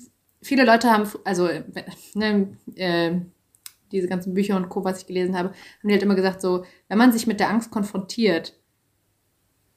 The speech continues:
also, das ist ja auch das, was du immer gesagt hast, es ist richt-, es tut richtig weh und es ist richtig ekelhaft. Und ich war immer so, "Hm, komisch, also bis jetzt ist gerade alles okay und es war überhaupt nicht so schlimm." Und dann bin ich halt, habe ich halt alles hier aufgegeben und bin halt,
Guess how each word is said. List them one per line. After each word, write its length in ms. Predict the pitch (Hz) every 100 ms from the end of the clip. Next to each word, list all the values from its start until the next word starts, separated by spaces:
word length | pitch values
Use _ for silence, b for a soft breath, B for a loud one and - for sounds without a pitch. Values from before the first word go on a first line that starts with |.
| _
also, 160 | 185 175 - _ _ -
das 160 | 185 -
ist 100 | 185
ja 80 | 185
auch 40 |
das, 160 | 190 202
was 100 | 202
du 80 |
immer 120 | 196 185
gesagt 240 | 180 170
hast, 140 | 180 175
es 140 | -
ist 440 | - 214 - - _ _ _ _ _ 208
richt-, 220 | 196 196
es 80 | -
tut 160 | 233
richtig 300 | 214 202 208
weh 160 | 185 170
und 60 | 175
es 140 | 170
ist 120 | -
richtig 300 | 190 190 - _ -
ekelhaft. 520 | 180 180 170 170 -
Und 280 | 180 175 - _ _ - _ _ _ _ -
ich 180 | - -
war 100 | 214
immer 160 | 220
so, 240 | 190 190 196 B -
"Hm, 200 | 254 202
komisch, 280 | 220 202 180
also 180 | 180 170
bis 140 | 170
jetzt 140 | 170 165
ist 120 | 233
gerade 220 | 294 285
alles 220 | 240 254 254
okay 300 | 233 277 208
und 100 | 180
es 300 | 180 - -
war 160 | 165
überhaupt 240 | 185 185 240
nicht 120 | 240
so 80 | 254
schlimm." 280 | - 254
Und 140 | 202 180
dann 160 | 180
bin 100 | 185
ich 140 | 202 208
halt, 240 | 190 - 190
habe 100 | 175
ich 60 |
halt 140 | 190 180
alles 220 | 190 185
hier 240 | 196 175
aufgegeben 520 | 202 214 202 202 196 180
und 120 | 175
bin 140 | 185
halt, 240 | 180 175